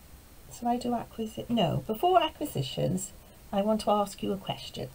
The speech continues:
Now I'm trying to use up all my scraps. And when I was making those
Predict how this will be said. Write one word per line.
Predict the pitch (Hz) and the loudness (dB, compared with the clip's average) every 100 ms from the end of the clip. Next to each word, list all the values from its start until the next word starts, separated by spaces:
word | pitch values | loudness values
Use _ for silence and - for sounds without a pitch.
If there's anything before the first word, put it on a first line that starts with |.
| - - - - - - - - - - - | -14 -20 -20 -18 -18 -18 -20 -20 -20 -16 0
Now | 185 | 2
I'm | 196 | 2
trying | 190 254 | 4 2
to | 381 | 2
use | 330 285 | 4 6
up | 254 | 6
all | 233 226 | 4 2
my | 220 | 0
scraps. | 214 - 190 185 - - - - - - | -2 -4 -6 -6 -8 -14 -16 -18 -10 2
And | 220 | 4
when | 302 | 6
I | 403 | 6
was | 392 - | 4 4
making | 254 247 233 | 4 4 4
those | 214 208 - | 4 4 -2